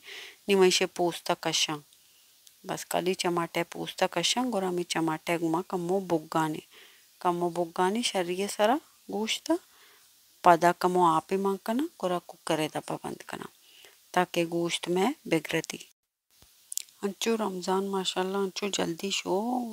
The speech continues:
यक्के दमाना पूरा रोज गुस्ता, मौसम भी अंचो वश बिता, मैं करा बाज वश बिता चुनी और बाज द्राज बयान रोचक ना, ये बड़ी शहर बितगा बाज अल्हम्दुलिल्लाह अल्लाह शुक्र।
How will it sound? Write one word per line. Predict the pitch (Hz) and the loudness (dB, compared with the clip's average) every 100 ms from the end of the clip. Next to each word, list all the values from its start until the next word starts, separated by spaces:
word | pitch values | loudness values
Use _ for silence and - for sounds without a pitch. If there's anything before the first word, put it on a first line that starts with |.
| 202 | -8
यक्के | 175 175 - 196 | -8 -8 -6 -2
दमाना | 185 175 180 196 | -2 -2 -6 -8
पूरा | 202 - 190 196 | -10 -10 -6 -4
रोज | 180 175 - | -4 -4 -6
गुस्ता, | 180 170 - - 185 - - - - - - - | -2 -2 -2 -6 -6 -6 -18 -20 -20 -20 -20 0
मौसम | 175 180 - 196 | 2 4 2 2
भी | 190 | 2
अंचो | 208 190 - 196 | 0 -2 -4 -2
वश | 185 - | 0 0
बिता, | 185 - 202 | -4 -6 -4
मैं | 190 185 | -2 -4
करा | - 180 | -6 -8
बाज | 175 175 175 175 | -4 -4 -2 -2
वश | 170 - | -4 -4
बिता | 185 - 190 | -6 -4 -6
चुनी | - 185 180 | -4 -4 -2
और | 180 175 | -2 -2
बाज | 175 185 185 | -2 -2 -4
द्राज | 190 - 175 165 165 175 | -14 -6 0 2 2 0
बयान | 170 175 175 | -2 -2 -2
रोचक | 175 165 - 185 | -2 -2 -2 -2
ना, | 202 247 | -4 -4
ये | 214 | -4
बड़ी | 190 185 | -6 -8
शहर | 180 - 175 | -6 -2 -2
बितगा | 165 165 - 165 | -2 -8 -6 -6
बाज | 160 - 165 160 | -6 -6 -6 -4
अल्हम्दुलिल्लाह | 165 160 165 160 160 160 165 | -4 -4 -4 -4 -2 -2 -2
अल्लाह | 160 160 | -2 -4
शुक्र। | 160 - 175 170 180 | -4 -6 -8 -6 -6